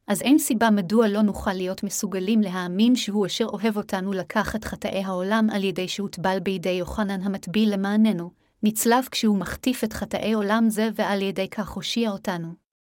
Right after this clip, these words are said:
אם ישוע בעצמו אומר לנו שהוא הושיע אותנו כמל חטאינו כשהוטבל על ידי יוחנן המטביל ונשא את סבלו על הצלב למעננו, אז עלינו להאמין בדיוק כפי שהוא אומר לנו.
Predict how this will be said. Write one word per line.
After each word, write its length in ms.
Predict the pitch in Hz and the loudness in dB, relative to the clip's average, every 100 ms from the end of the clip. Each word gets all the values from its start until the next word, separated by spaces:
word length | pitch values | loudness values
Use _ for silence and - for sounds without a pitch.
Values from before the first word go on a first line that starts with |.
| _ _ _ _ _ _ _ 277 | _ _ _ _ _ _ _ 8
אם 100 | 294 | 8
ישוע 360 | 349 - 254 214 | 6 2 4 4
בעצמו 560 | 196 190 - 226 233 | 2 -2 2 4 4
אומר 300 | 240 202 202 190 | 4 2 0 -2
לנו 220 | 180 196 | -4 -6
שהוא 240 | - 208 | -4 -4
הושיע 340 | 190 - 254 254 | -2 -2 2 2
אותנו 400 | 226 220 196 196 | 0 -2 -2 -4
כמל 280 | 196 190 190 | -4 -4 -4
חטאינו 560 | - - 185 190 208 | -6 -4 -2 0 -2
כשהוטבל 540 | 220 - 190 175 202 196 | -2 -4 -6 0 0 2
על 140 | 190 | 0
ידי 180 | 196 175 | -2 0
יוחנן 520 | 185 175 - 214 196 | -2 -4 -2 -2 -2
המטביל 540 | 196 190 - 175 226 247 | -4 -4 -4 0 0 0
ונשא 460 | 220 180 - - 233 | -2 -4 -2 0 0
את 100 | 240 | -2
סבלו 380 | - 214 208 214 | -4 -2 0 0
על 100 | 196 | -2
הצלב 380 | 196 - 214 196 | -6 -2 0 0
למעננו, 640 | 202 196 202 202 185 170 170 _ _ _ - | -2 -2 0 0 -2 -6 -12 _ _ _ -4
אז 180 | 208 214 | 0 2
עלינו 320 | 196 190 220 | 0 2 4
להאמין 580 | 214 202 185 190 247 214 | 4 2 0 2 4 4
בדיוק 440 | 185 190 208 - | 2 0 0 -2
כפי 260 | - - 262 | -8 -4 -2
שהוא 260 | - 226 226 | 0 2 4
אומר 260 | 208 196 190 | 4 4 -2
לנו. 280 | 190 180 | -4 -6